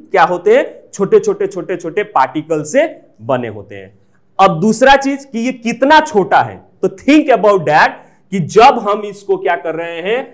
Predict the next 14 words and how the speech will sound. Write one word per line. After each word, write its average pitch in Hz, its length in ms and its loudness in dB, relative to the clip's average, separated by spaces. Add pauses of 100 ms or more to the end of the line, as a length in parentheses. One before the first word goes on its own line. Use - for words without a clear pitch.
(180)
सौ 247 380 2 (120)
एम 202 180 -2
एल 214 140 -2 (100)
पानी 185 380 -2
में 196 640 -6
वो 160 140 -8
particles 180 680 -2
को 170 100 -10
हम 160 240 -8
डाल 156 300 2
रहे 131 300 -8
हैं, 139 240 -8 (580)
ठीक 175 140 -2
है, 233 160 4